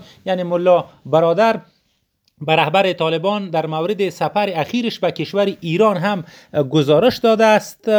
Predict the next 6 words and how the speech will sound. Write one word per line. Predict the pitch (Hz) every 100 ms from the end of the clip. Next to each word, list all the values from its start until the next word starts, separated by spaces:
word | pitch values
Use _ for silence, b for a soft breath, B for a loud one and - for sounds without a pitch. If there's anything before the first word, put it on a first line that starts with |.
| 202 170
و | 165 165 175 160 160 -
ابعاد، | 160 156 196 214
اه، | 202 170 - _ _ 151 160 156 151 151
این، | 196 185 180 175
اه، | 156 151 147 147 143 139
سفر | - 147 - 247 214